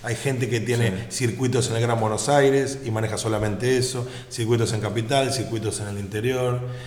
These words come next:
Speaker 1: Se pueden armar giras con comediantes que no son tan,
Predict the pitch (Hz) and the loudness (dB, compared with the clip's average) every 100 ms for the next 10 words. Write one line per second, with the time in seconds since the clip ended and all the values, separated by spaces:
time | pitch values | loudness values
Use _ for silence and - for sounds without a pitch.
0 | - - 117 104 123 120 120 120 110 113 | -12 -6 -4 2 4 4 2 0 0 2
1 | 107 - 107 - 120 110 120 104 98 104 | 0 -2 -6 0 2 2 -2 -4 -4 -2
2 | 120 120 - 107 113 117 - 127 123 120 | 0 -2 -4 -4 -2 -2 0 0 2 2
3 | - 117 120 113 110 - | 0 0 0 0 -4 -6